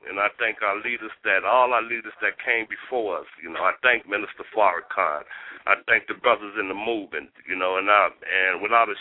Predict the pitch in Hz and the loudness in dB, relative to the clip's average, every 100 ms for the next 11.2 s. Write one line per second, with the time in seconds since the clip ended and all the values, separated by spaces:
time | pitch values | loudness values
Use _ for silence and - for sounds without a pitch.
0 | - 139 127 113 107 - 131 117 101 90 | 0 0 2 -2 -8 0 4 4 2 0
1 | 113 117 120 120 131 123 107 107 107 110 | -2 -2 -8 -6 -6 -6 -6 -6 -2 -2
2 | - _ - 85 - 104 104 104 98 90 | -4 _ -20 -20 -8 -4 2 4 4 0
3 | 85 _ _ 101 117 139 135 107 120 139 | -6 _ _ -2 2 2 0 -6 0 0
4 | 147 147 165 151 123 - 104 - _ - | 0 -2 0 0 -2 -4 -4 -6 _ -20
5 | - - - - - 110 104 98 143 135 | -20 -20 -20 -20 -6 0 0 2 2 2
6 | - 143 135 117 110 101 - - 127 117 | 0 -2 -2 -2 -12 -12 -12 -16 -2 -2
7 | 113 - 135 113 - 95 87 - _ _ | -2 -2 0 0 -4 -6 -6 -14 _ _
8 | - - - 98 87 82 78 - - 139 | -20 -20 -4 0 0 0 -6 -10 -4 2
9 | 123 104 95 95 107 127 113 101 92 82 | 4 2 -4 -10 -8 -6 -8 -6 -4 -4
10 | 90 - 127 139 135 - - 139 127 135 | -8 -6 -2 0 -2 -4 -4 -4 -2 -2
11 | 110 80 | -2 -2